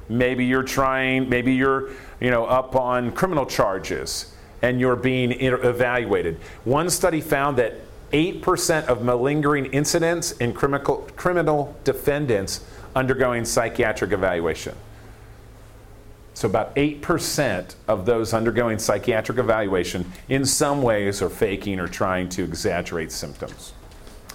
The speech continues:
Number two, a second situation in which malingering should be suspected,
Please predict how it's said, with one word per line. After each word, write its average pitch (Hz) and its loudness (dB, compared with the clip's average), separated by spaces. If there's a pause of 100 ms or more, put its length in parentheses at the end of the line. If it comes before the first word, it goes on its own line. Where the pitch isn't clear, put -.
(500)
Number 165 2
two, 190 2
a - 2
second 170 0
situation 160 2
in 156 2
which 147 0
malingering 139 2
should 135 -2
be 139 4
suspected, 147 0